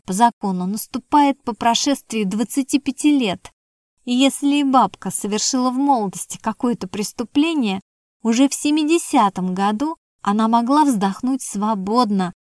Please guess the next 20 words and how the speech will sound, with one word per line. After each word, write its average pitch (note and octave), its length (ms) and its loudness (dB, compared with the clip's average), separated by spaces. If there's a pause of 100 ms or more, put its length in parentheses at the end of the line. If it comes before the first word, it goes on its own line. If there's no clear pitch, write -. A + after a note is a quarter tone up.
(280)
а F#3 140 -4
перед F#4 340 2
своей G3+ 240 -4
смертью F#3+ 500 -6
написать C#4 480 -4
мемуары. G3+ 680 0 (680)
Так A3 180 2
что - 180 -6
если A#3+ 580 -2
и F3+ 120 -2
была C4+ 420 0
у C#4 100 2
нее G3 300 -2
тайна, F#3+ 540 0 (420)
то, D#4 100 0
скорее E4+ 480 4
всего, F#3+ 320 -4
до G3+ 180 0
того A4 360 4
банальная, G3 880 0